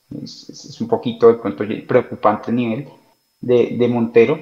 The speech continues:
Sin embargo, creo que en la posición de arquero es un poco más fácil recuperarse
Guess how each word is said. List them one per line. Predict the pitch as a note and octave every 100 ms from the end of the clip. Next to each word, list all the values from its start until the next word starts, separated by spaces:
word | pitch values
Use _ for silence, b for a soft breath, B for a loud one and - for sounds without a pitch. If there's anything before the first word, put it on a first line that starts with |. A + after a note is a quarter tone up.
| -
Sin | A#2+
embargo, | A#2 A2+ A2+ A#2 -
creo | C#3+ D3+ D3
que | D#3+ D#3 C3+
en | C3+
la | C3
posición | C3 B2+ B2+ A#2
de |
arquero | A#2 - C#3 C3
es | C3
un | C#3+ -
poco | - C3 C#3
más | C3+ C3+
fácil | C#3 C3 C3+
recuperarse | C#3+ C#3 C3 C3 A#2 G#2+ - C#3+